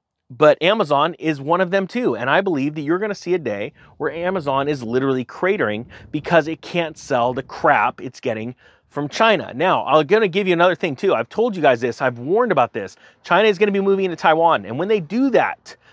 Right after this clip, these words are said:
there's gonna be very, very serious implications because the, uh, slow boat to China or from China is gonna stop,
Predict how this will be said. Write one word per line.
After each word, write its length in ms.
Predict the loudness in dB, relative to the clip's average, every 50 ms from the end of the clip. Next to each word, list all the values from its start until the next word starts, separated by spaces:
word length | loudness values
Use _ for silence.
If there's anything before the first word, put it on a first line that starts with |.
| _ _ _ _ _ _
there's 160 | 0 0 0
gonna 160 | 0 -2 -4
be 0 |
very, 560 | -4 -6 -10 0 2 4 6 6 6 4 4 0
very 420 | -2 0 2 2 2 2 2 -2
serious 380 | -4 -2 -2 -2 -2 -2 -4 -6
implications 520 | -10 -4 -2 0 0 0 -2 -6 -8 -8
because 360 | -10 -4 0 0 2 2 0 -6 -14 -20 _ _
the, 280 | 0 2 2 2 0 0
uh, 220 | -2 -2 -4 -6
slow 220 | -2 2 2 4
boat 160 | 4 2 0 -2
to 80 | -6
China 360 | -8 -4 -4 -2 -2 -2 -4 -4 -4
or 140 | -6 -4
from 180 | -2 -2 -2 -2
China 340 | 0 0 0 2 2 0 -2 -6 -12 -20 -10 -8
is 120 | -6 -2
gonna 180 | 0 2 2 0
stop, 520 | -2 2 4 4 4 4 0 -4 _ -18